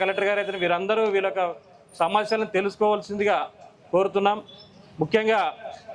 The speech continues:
ఇరవై నాలుగు వేల ఐదు వందల రూపాయలు నాన్ టెక్నికల్కు, ఇరవై తొమ్మిది వేల ఐదు వందల రూపాయలు టెక్నికల్ వాళ్ళకి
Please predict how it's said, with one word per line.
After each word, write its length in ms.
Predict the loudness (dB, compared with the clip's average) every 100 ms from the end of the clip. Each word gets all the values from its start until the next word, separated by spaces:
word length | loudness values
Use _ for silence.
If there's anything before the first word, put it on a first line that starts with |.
| -2
ఇరవై 240 | 2 2 0 -2 -2
నాలుగు 200 | 0 0
వేల 80 | 0 0
ఐదు 80 | -2
వందల 140 | 0 0
రూపాయలు 220 | 0 0
నాన్ 160 | -2 -2
టెక్నికల్కు, 560 | -6 -6 -4 -4 -2 -4 -4 -14 -20 -20 -10 -2
ఇరవై 180 | 0 2 0
తొమ్మిది 220 | 0 2
వేల 100 | 2 0
ఐదు 80 |
వందల 120 | -2 -2
రూపాయలు 200 | -2 -2 -2
టెక్నికల్ 380 | -6 -4 0 0
వాళ్ళకి 320 | 0 -2 -4